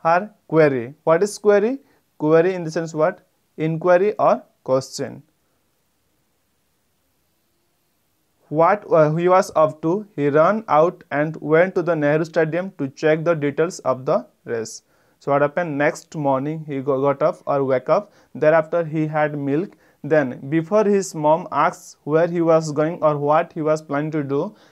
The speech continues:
he ran to the Nehru Stadium and checked the details of the race. What happened? He was very happy indeed.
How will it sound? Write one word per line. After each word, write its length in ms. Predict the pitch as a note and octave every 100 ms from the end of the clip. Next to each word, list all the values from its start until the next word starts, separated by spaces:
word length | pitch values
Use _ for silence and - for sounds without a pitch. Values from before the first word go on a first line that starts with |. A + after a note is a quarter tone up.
| _
he 120 | C#3 C#3
ran 420 | D3 F3+ A3+ A3
to 120 | D#3
the 300 | D3+ F#3 A#3+ F#3+
Nehru 400 | D3 D3+ E3 G3
Stadium 500 | - D3+ D3 E3+ F#3
and 240 | - D3 C#3+
checked 320 | E3 D#3+ D3+
the 220 | D#3+ B3 - _ C3+
details 400 | D3 D#3+ F#3+ G#3 C3
of 160 | C3 C#3
the 180 | F#3+ C4+ _
race. 460 | C3 B2+ A2+ - - _ _ _ _ _ _ _ _ _
What 180 | C#3 D3+
happened? 380 | D#3 G3 B3 - _ -
He 80 | C3+
was 300 | C3+ C3+ C#3+
very 320 | E3 E3 G3
happy 360 | D#3 D3 F3
indeed. 420 | C#3 C3+ B2+ A#2